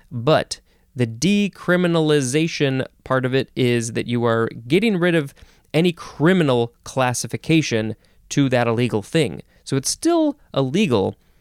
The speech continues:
It's just not a criminally illegal act. It's, uh, it's, it's a little weird. We, we do have more to this, so we'll get to that, but there's sort of different levels. And if there's something,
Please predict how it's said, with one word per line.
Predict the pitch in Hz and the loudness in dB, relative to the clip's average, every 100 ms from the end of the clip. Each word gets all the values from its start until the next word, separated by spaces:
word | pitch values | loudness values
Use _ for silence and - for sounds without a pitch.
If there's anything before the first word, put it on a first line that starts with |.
| - - | -20 -4
It's | 147 - | -4 0
just | 165 156 | -2 0
not | 151 147 - - | 0 0 -4 -4
a | 135 | -4
criminally | - - 135 135 151 208 202 170 143 127 113 104 104 _ | -4 -10 -4 0 4 4 6 4 4 2 2 0 -2 _
illegal | - 120 120 113 - | -2 0 0 -2 -4
act. | 104 92 - - - - - _ _ | -4 -8 -10 -20 -20 -20 -20 _ _
It's, | - 190 - | -4 -2 0
uh, | 196 180 180 170 | 2 4 2 2
it's, | - 165 - | -2 -6 -6
it's | - 165 | -6 -2
a | |
little | 196 294 226 | 0 2 2
weird. | 156 170 196 185 | 4 4 2 2
We, | 147 156 | 0 -2
we | 139 170 | 0 0
do | 175 | 2
have | 185 170 143 | 2 2 2
more | 151 170 165 | 2 4 2
to | - - 160 | -2 -2 2
this, | 120 135 | 2 0
so | - 135 | -2 0
we'll | 135 | 0
get | 135 151 | 0 -4
to | 117 | -2
that, | 113 113 | -4 -2
but | - 117 - _ _ _ _ _ _ - _ - | -2 -2 -2 _ _ _ _ _ _ -20 _ -2
there's | 151 - | 0 2
sort | 208 | 2
of | 156 | 2
different | 170 143 110 | 0 -2 -2
levels. | 117 131 110 104 - - _ _ _ _ - | 0 0 0 -4 -8 -12 _ _ _ _ -2
And | 127 120 120 110 | 2 2 2 0
if | 127 - | -4 0
there's | 127 - | -2 2
something, | 175 165 160 143 135 | 0 2 2 2 0